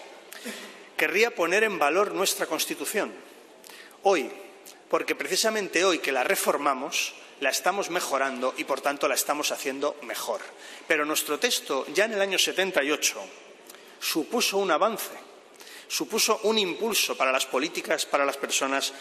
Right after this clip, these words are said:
con discapacidad. Recordemos que hablaba de políticas de previsión, de tratamiento, de rehabilitación, de integración de personas con discapacidad, aunque no utilizaba esta terminología.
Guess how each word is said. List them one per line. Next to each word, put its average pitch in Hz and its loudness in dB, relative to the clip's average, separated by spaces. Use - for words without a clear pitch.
con 143 2
discapacidad. 139 2
Recordemos 143 0
que - -2
hablaba 147 2
de 143 0
políticas 143 -2
de 143 -2
previsión, 156 2
de 143 2
tratamiento, 139 0
de 143 4
rehabilitación, 135 -2
de 156 -2
integración 143 0
de - -2
personas 139 2
con 131 -2
discapacidad, 127 0
aunque 135 -2
no 135 -4
utilizaba 127 0
esta 143 0
terminología. 110 -6